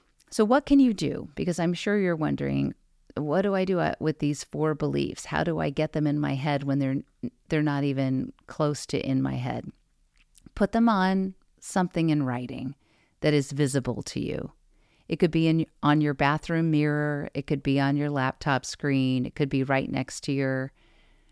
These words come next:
your s-, desk. But you want to look at these all the time and remind yourself as you go into a Zoom meeting, as you go into a live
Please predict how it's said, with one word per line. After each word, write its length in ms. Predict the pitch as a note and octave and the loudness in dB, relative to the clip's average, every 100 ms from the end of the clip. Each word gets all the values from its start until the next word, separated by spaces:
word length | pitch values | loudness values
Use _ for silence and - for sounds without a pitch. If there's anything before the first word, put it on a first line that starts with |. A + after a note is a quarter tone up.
| _ _ | _ _
your 180 | D#3 D#3 | 2 4
s-, 160 | C#3 - _ _ _ _ - | 4 -4 _ _ _ _ -6
desk. 580 | C3 C3 C3 - - - _ - - - _ - _ _ _ _ _ _ _ - | 2 2 2 -2 -8 -16 _ -20 -20 -20 _ -20 _ _ _ _ _ _ _ -2
But 120 | G3+ | 0
you 120 | F#3+ | 2
want 300 | G#3 B3 A#3 | 0 0 -2
to 120 | A3 | -2
look 260 | F3 D#3 - | -2 -2 -4
at 120 | - | -2
these 300 | F3+ E3+ E3+ - | -2 -2 -6 -8
all 560 | C3 C3 C#3 C3+ C#3 E3 _ | -4 -2 -2 -4 -6 -14 _
the 120 | C3+ | -4
time 560 | - C3+ A#2+ - - C#3 _ - | -4 -6 -6 -6 -10 -14 _ -2
and 140 | D3 | 0
remind 560 | D3 D3 D3 D#3 D#3+ E3 | 2 0 0 0 0 -4
yourself 400 | D3+ C#3 C3 - - | -4 -4 -6 -6 -4
as 220 | D#3 E3+ | -4 -2
you 100 | F3 | -2
go 280 | F3 E3 F3 | 0 -2 -2
into 720 | - G3+ G#3+ G#3 - G#3 G3 - | -2 2 2 0 -2 0 -2 -2
a 80 | E3+ | -4
Zoom 440 | D3 C3 D3+ C#3+ | -4 0 2 2
meeting, 500 | C#3 B2+ B2+ B2 A#2+ - | 0 -2 -4 -6 -6 -6
as 200 | C3 D#3+ | -6 -6
you 100 | D3 | -6
go 300 | D#3 D3+ - - | -4 -4 -4 -2
into 800 | G#3+ A3+ G#3+ - G3 F#3 F3 F3 _ _ _ _ _ - | 0 0 -2 -2 -2 0 -4 -8 _ _ _ _ _ -6
a 80 | D#3 | -4
live 580 | D#3 C#3 C#3 C#3 C3 | -2 -2 0 0 -2